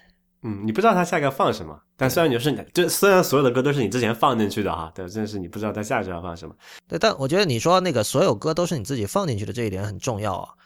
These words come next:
Speaker 2: 这个跟比如说你在 Spotify 上选一个什么情绪，选一个，对啊，当前情绪然后听歌，这个后者就对我来说会显得很危险，就很容易出现很，很，很讨厌的歌。
Speaker 1: 就，这不是电台感嘛，就是让你不知道，你真的是不知道下一首放什么。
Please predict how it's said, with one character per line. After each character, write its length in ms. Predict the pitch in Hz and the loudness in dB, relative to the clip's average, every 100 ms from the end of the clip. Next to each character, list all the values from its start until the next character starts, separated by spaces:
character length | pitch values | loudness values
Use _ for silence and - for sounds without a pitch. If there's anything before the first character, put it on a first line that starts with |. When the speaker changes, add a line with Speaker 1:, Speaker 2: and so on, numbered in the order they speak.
| _ | _
Speaker 2:
这 100 | - | 0
个 100 | 175 | 2
跟 400 | 127 170 165 165 - | 4 2 2 -4 -6
比 120 | 120 | -4
如 100 | 113 | -2
说 140 | 120 143 | 0 0
你 120 | 110 | -2
在 200 | 127 110 | -2 -2
Spotify 380 | - 135 131 107 | -2 -2 -2 -2
上 120 | 101 | -2
选 340 | - 117 87 | -4 -4 -4
一 80 | 95 | -6
个 80 | 113 | -6
什 80 | 107 | -6
么 120 | 107 | -4
情 340 | - - 92 | -4 -4 -6
绪， 320 | 117 - 117 | -8 -4 -4
选 220 | 92 95 92 | -4 -8 -6
一 20 | |
个， 100 | 107 - _ _ _ | -8 -10 _ _ _
对 120 | 131 | -4
啊， 100 | 95 - _ | -4 -6 _
当 180 | - 143 | -2 -2
前 220 | 143 117 | -2 -4
情 180 | 123 104 | -4 -8
绪 120 | 117 | -8
然 100 | 117 | -6
后 80 | 101 | -6
听 260 | 107 107 104 | -6 -10 -8
歌， 220 | 104 101 | -4 -4
这 140 | 107 | -4
个 180 | 131 117 - - - - | -2 -4 -4 -16 -20 -14
后 240 | - 208 160 | 0 2 2
者 180 | 117 | 0
就 320 | 95 131 120 113 - | 0 0 -2 -4 -2
对 80 | 170 | 2
我 140 | 98 | 2
来 100 | 95 | 2
说 100 | 135 | 2
会 120 | 139 | 0
显 160 | 127 101 | 0 -2
得 80 | 120 | -4
很 120 | 110 | -2
危 180 | 101 160 | -2 -2
险， 240 | 180 - - - | -2 -6 -10 -14
就 100 | 127 | -10
很 120 | 107 | -6
容 120 | 101 135 | -6 -6
易 60 | |
出 140 | 147 143 | -4 -2
现 180 | 143 | -2
很， 100 | 110 113 | -2 -6
很， 200 | - 107 | -12 -16
很 0 | |
讨 200 | - 160 | -4 2
厌 100 | 214 | 4
的 60 | |
歌。 60 | - | 4
Speaker 1:
就， 20 | |
这 100 | 190 | 2
不 60 | 185 | 2
是 80 | 175 | 2
电 180 | 175 | 2
台 180 | 139 113 | 2 2
感 240 | 117 101 85 | 2 0 0
嘛， 160 | 85 | -4
就 140 | 85 101 | -6 -8
是 220 | 107 104 | -6 0
让 200 | 120 98 | 0 0
你 160 | 90 85 - | -6 -10 -14
不 60 | |
知 100 | 107 | -6
道， 420 | 110 107 90 82 76 | 0 0 0 -6 -10
你 100 | 101 | -8
真 140 | 104 | 0
的 180 | 135 120 | 0 0
是 60 | 101 | -2
不 100 | 101 | -4
知 80 | 101 | -4
道 60 | |
下 180 | 95 95 | -4 -4
一 40 | 92 | -6
首 100 | 87 | -8
放 180 | 95 | -10
什 160 | 87 90 | -10 -12
么。 140 | 87 | -16